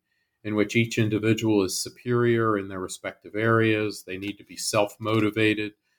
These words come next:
self-starters, and goal-oriented, and they need to have an ability to analyze situations in a clear and succinct manner,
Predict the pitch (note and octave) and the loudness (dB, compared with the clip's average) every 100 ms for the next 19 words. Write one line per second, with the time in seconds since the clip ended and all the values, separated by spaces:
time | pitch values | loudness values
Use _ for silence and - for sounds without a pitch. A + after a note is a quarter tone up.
0 | _ - - B2 B2 - - A#2 A2+ A2+ | _ -10 0 2 2 -2 0 2 4 2
1 | A2 G#2 G2 F#2 G#2 G2+ G2 A2+ A2+ A2 | 0 -2 -6 0 2 4 2 4 4 4
2 | A2 G#2+ - _ _ _ _ _ _ G#2+ | 2 -2 -6 _ _ _ _ _ _ -4
3 | G#2+ G#2+ A2 G#2+ G#2 A2 G2+ F2+ A2 G#2+ | 2 4 4 0 -2 -2 -2 -4 0 2
4 | G#2 G2 G2 G#2 G2+ G2 G2 - G#2+ - | 2 2 2 2 2 0 -2 -4 -10 -14
5 | G2 G2+ G2 - G2+ G2 F#2 G2 F2+ _ | -6 -4 -4 -6 -12 -14 -16 -16 -18 _
6 | _ A2 G#2+ G2+ F#2+ - - - G2 _ | _ -6 -2 -2 -4 -10 -14 -16 -18 _
7 | G2 G2+ G2 G2 | -12 -10 -8 -10